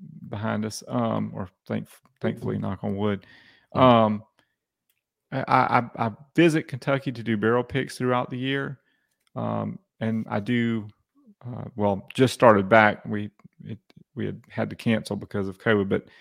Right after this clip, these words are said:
Speaker 1: had a Patreon gathering in, in the fall, a meetup,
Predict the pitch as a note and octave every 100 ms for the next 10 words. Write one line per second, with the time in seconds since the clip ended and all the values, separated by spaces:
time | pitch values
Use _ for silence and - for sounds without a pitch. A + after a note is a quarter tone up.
0 | _ _ _ - A2+ G#2+ - C3+ - A2+
1 | G#2 G#2 G#2 G2+ G2+ G2+ G2+ A#2+ G#2 F#2
2 | - A2+ G2+ F#2+ - A#2 F#2 G2+ G#2 -
3 | G2+ A#2 G2 F#2